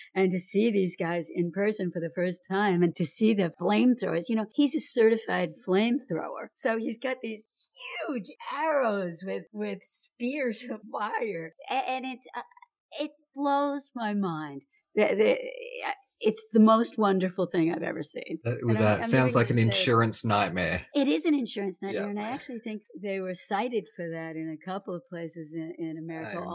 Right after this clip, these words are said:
Speaker 1: also for
Speaker 2: surprised.
Speaker 1: obscenity, because they happen to be very, very, um, overtly sexual. You know, there'll be,
Speaker 2: Yeah.
Speaker 1: like, a giant
Speaker 2: <clears throat>
Speaker 1: penis, <laughs> you know, like a, a ten foot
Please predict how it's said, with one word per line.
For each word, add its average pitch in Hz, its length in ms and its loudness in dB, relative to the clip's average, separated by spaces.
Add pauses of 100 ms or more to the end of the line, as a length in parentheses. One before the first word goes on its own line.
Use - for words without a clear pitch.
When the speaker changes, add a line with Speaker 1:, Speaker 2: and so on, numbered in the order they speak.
Speaker 1:
also - 80 -6
for 220 40 -6
Speaker 2:
surprised. 180 600 0
Speaker 1:
obscenity, 175 560 -8 (100)
because 196 380 0
they 185 160 0
happen 202 400 -4
to 202 180 -6
be 170 240 -2
very, 185 420 -6
very, 165 560 -2
um, 160 380 -6
overtly 175 880 -2
sexual. - 640 -6 (160)
You 175 80 0
know, 165 100 -2
there'll 160 200 -6
be, 165 100 -6
Speaker 2:
Yeah. 160 100 0
Speaker 1:
like, 160 140 -6
a 156 80 -4
giant 175 500 0
Speaker 2:
<clears throat> - 680 0
Speaker 1:
penis, 202 480 -2 (120)
<laughs> - 140 -20 (240)
you 214 100 -4
know, 208 120 0
like 185 180 0
a, 185 380 0
a 185 100 -4
ten 214 300 0
foot 208 320 0